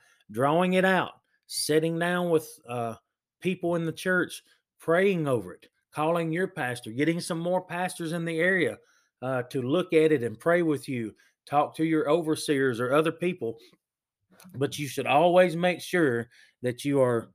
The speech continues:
executing a vision that is, uh, something that you know is from God and not from, you know, just a, a really good idea. And that's a,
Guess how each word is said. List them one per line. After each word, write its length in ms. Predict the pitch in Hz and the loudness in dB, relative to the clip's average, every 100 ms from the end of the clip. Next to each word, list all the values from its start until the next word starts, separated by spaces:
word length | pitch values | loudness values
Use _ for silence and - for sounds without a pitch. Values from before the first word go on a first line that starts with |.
| - | -2
executing 680 | 143 - 135 170 165 151 127 | -2 -2 -6 2 4 4 0
a 100 | 120 | -2
vision 720 | 113 170 220 151 107 101 98 _ _ _ _ - 104 104 - 113 | 2 6 6 4 -2 -6 -10 _ _ _ _ -10 -10 -10 -10 2
that 200 | 135 135 | 6 6
is, 460 | 123 107 - - - | 4 2 -6 -8 -8
uh, 360 | 113 113 107 107 _ _ _ _ _ _ - | -6 -4 -4 -10 _ _ _ _ _ _ -12
something 460 | - 180 175 151 | -2 -2 0 -2
that 220 | 143 135 131 | -2 -2 -2
you 100 | 123 | -2
know 480 | 139 170 175 165 | 2 4 6 6
is 240 | 135 135 - | 6 4 2
from 380 | - 147 151 131 | -2 0 0 4
God 520 | 147 120 95 101 107 _ _ _ | 4 4 0 -4 -6 _ _ _
and 440 | 113 123 117 117 98 | -4 -2 0 -2 -4
not 360 | 107 135 156 - | -2 0 0 -2
from, 560 | 147 135 131 127 123 - _ _ _ _ _ _ _ 120 | -2 0 0 0 -2 -6 _ _ _ _ _ _ _ -4
you 80 | |
know, 220 | 117 110 98 | -2 -2 -4
just 320 | 123 135 - 117 | 0 0 0 -4
a, 220 | 101 98 - _ _ | -4 -6 -16 _ _
a 80 | 104 | -6
really 360 | 110 139 147 127 | 0 2 2 0
good 340 | 101 139 139 | 0 2 4
idea. 600 | 131 127 117 127 107 92 | 4 2 2 2 2 -2
And 140 | 92 107 | -6 -4
that's 260 | 120 - | -6 -4
a, 200 | 110 104 | -4 -4